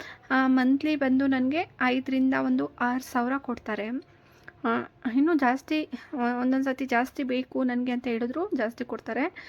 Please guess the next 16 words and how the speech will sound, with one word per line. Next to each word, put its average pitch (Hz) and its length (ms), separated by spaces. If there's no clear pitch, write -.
but 294 160
ಮಿನಿಮಮ್ 285 540
ಆರು 240 200
ಸಾವಿರ 233 280
ಕೊಡ್ತಾರೆ. 214 520
ಆರು 320 180
ಸಾವಿರದಲ್ಲಿ 277 600
ತಿಂಗಳಿಗೆ, 302 600
ಒಂದು 277 260
ತಿಂಗಳಿಗೆ 254 520
ಏನು 262 260
ಬೇಕು 311 380
ಅದನ್ನು 262 340
ನಾನು 262 440
ಗ್ರೋಸರಿನ 247 560
ತೊಗೋಬೋದು, 220 840